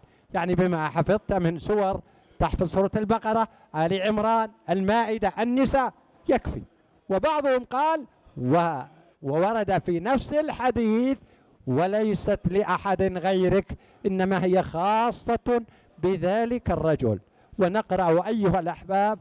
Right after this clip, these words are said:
ما ذكره العلماء في هذا المجال. المهم الثابت لدينا بأنه ينبغي تخفيفه،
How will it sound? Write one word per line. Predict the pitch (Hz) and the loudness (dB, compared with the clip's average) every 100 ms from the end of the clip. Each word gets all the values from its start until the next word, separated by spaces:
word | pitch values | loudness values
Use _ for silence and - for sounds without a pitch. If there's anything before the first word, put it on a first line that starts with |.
| - _ - | -10 _ -6
ما | 170 170 | -2 0
ذكره | 165 220 190 180 165 | 0 0 0 2 2
العلماء | 160 156 202 180 170 165 156 - _ _ | 2 2 2 0 -2 -2 -4 -8 _ _
في | 170 170 | 0 0
هذا | 156 175 208 196 | 0 0 0 0
المجال. | 170 143 131 101 - _ _ _ 160 | -2 -2 -2 -4 -8 _ _ _ -4
المهم | 185 180 175 247 180 - - - | -2 0 2 0 -4 -14 -20 -2
الثابت | 185 - 214 269 294 277 | -2 0 0 0 0 -2
لدينا | 202 214 214 214 180 160 160 185 - _ _ _ _ _ _ _ _ _ _ _ - | -2 0 2 0 0 0 0 0 -4 _ _ _ _ _ _ _ _ _ _ _ -8
بأنه | 185 208 220 208 214 220 202 | -4 -4 -4 -2 0 2 2
ينبغي | 208 190 190 202 202 190 | 0 -2 -2 0 -2 0
تخفيفه، | 202 - - 202 190 180 170 | -2 -2 -2 0 2 2 0